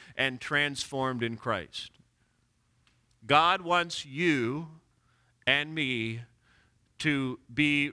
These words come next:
rescued, to be redeemed, to be saved through the gospel, through what Christ has done, and then to be increasingly transformed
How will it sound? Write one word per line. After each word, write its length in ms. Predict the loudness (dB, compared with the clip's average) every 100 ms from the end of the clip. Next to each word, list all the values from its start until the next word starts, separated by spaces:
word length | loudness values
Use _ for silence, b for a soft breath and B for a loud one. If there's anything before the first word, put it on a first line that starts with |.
| 0
rescued, 580 | 2 2 -2 -6 -8 -6
to 140 | -4
be 140 | -2 0
redeemed, 680 | -2 0 0 0 -2 -6 -6
to 80 | -2
be 120 | 0
saved 880 | 0 0 0 2 2 0 -4 -16 -12
through 300 | 0 2 2
the 140 | 2
gospel, 640 | 2 2 0 -6 -6 -8 -6
through 240 | -4 0
what 180 | 0 0
Christ 440 | 0 0 0 -6
has 220 | -8 -8
done, 340 | -4 -4 -4 -8 B B B _
and 200 | 2 4
then 200 | 2 2
to 140 | -2 0
be 240 | 0 0
increasingly 960 | -4 -4 0 2 4 2 0 0 0 0
transformed 1080 | 0 2 2 0 -6 -2 0 2 0 -4